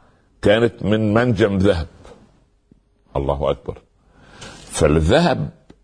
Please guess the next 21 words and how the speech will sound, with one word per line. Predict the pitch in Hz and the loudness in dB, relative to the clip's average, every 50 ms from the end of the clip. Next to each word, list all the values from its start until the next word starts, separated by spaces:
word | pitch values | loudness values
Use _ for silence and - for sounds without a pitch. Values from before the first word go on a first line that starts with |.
| _ _ _ - | _ _ _ -2
له | 82 82 95 113 127 135 139 131 | 0 2 2 2 2 2 0 -2
خاصية، | 107 - 117 - - - 123 110 107 92 85 - _ - - - - _ _ _ _ _ _ - - - - - - - - _ - | -2 -4 -6 -4 -4 -2 -2 -2 -2 -6 -8 -12 _ -20 -20 -20 -20 _ _ _ _ _ _ -20 -20 -20 -20 -20 -20 -20 -20 _ -6
لما | - 73 78 85 90 127 165 | -4 -4 -2 0 0 0 0
يدخل | - - - 131 113 110 | -2 -2 0 2 2 2
الذهب | 98 95 95 113 131 127 101 - | 0 0 -2 -2 -2 -2 -4 -6
في | - - - | -6 -6 -6
الأتون | 78 76 - 78 - - 95 95 90 80 73 67 - _ - | -6 -4 -4 -6 0 2 2 2 2 0 -2 -8 -10 _ -6
أو | 67 | -6
في | - - | -4 -4
الفرن | 69 - - 92 90 82 73 62 55 - _ _ - | -6 -4 0 0 0 0 0 -4 -12 -18 _ _ -8
فيصهر، | - - 85 101 101 - - 90 82 78 - - - _ _ _ _ _ _ _ _ _ - - - - - - - - _ _ - 67 | -2 0 2 2 0 0 -4 -4 -6 -6 -8 -14 -20 _ _ _ _ _ _ _ _ _ -20 -20 -20 -20 -20 -20 -20 -20 _ _ -6 -6
الجواهري | 73 76 71 87 90 87 90 87 90 107 135 147 147 139 127 123 120 - - - | -4 -2 0 2 2 2 2 2 0 0 0 2 2 2 0 -2 -4 -8 -8 -8
يستطيع | 73 82 - - - 69 - - 113 120 120 107 - - - 78 | -6 -6 -6 -6 -6 -6 -4 -2 -2 -2 -2 -2 -4 -6 -6 -4
أن | 82 | -2
يفصل | 92 95 113 110 - - - 78 65 57 - - - - | 0 0 0 -2 -4 -4 -6 -6 -6 -6 -10 -12 -6 -6
الخبث | - 67 - - 190 104 113 113 - - - - - _ _ _ _ _ _ - - - - _ - - | -4 -4 -2 0 2 2 0 0 -4 -8 -20 -20 -20 _ _ _ _ _ _ -20 -20 -20 -20 _ -4 -2
أو | 73 80 | 0 0
المعادن | 76 78 80 78 87 98 87 85 | 0 0 0 0 0 0 0 0
الخسيسة | 82 78 - 76 73 - 92 101 101 - - - - _ _ _ - - - - - - _ - | -2 -2 -2 -4 -4 -2 -4 -4 -2 -2 -4 -4 -8 _ _ _ -20 -20 -20 -20 -20 -20 _ -4
وتستقر | - 165 - 95 - - - - - - 127 123 120 107 | -2 0 0 0 0 0 -4 -6 -2 0 0 2 0 0
تحت، | - 123 104 - - - | 0 -2 -4 -4 -6 -14